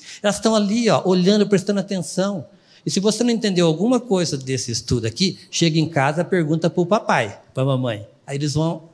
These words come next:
falar com vocês, tá bom? Então, meus irmãos, a criança aqui nesse, nesse texto,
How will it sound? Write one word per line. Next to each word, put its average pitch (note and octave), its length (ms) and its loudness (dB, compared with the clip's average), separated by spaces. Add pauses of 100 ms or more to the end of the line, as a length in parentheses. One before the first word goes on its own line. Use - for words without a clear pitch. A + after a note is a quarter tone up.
(120)
falar D3 240 -2
com D3+ 100 -10
vocês, C#3+ 640 -6 (320)
tá G2+ 80 -12
bom? C3+ 580 0 (460)
Então, A3 340 4
meus F3+ 140 4
irmãos, D#3+ 680 0 (500)
a B2 80 -6
criança E3 840 0 (300)
aqui E3 480 -2
nesse, D3 480 -2
nesse C#3 560 -4
texto, E3+ 580 0